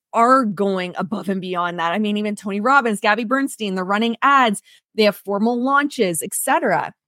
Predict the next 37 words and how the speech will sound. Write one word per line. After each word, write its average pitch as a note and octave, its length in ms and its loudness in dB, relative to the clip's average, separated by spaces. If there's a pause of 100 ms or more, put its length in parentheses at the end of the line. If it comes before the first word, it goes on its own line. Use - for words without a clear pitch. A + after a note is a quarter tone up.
(560)
So B3 420 -2 (120)
the C4+ 80 -4
reality C4+ 600 2
is G3+ 180 -2
with G#3+ 240 -4
the C#4+ 100 -8
sixth - 320 -6
line, G3+ 220 -2
what G3+ 220 0 (120)
I G3+ 180 2
always A#3 340 -2
wanna A#3 180 0
remind G3 300 0
my F#3+ 60 -4
sixth - 280 -10
line F#3 160 -4
clients F#3 340 -6
of F3+ 200 -6
is F3+ 240 -8 (340)
let A3+ 220 2
people B3+ 260 -2
see - 280 -4
your A3+ 180 2
vision C#4+ 360 -4 (120)
and A3+ 480 0
ground G3 400 2
it G#3 120 -4
into F#3 300 -4
the F3+ 80 -4
now. E3 380 -6 (840)
A F#3 60 -2
lot F#3+ 320 2
of A3+ 80 2
sixth - 300 -2
lines A3 280 0
say, G3 440 0 (200)
"My F#3+ 520 0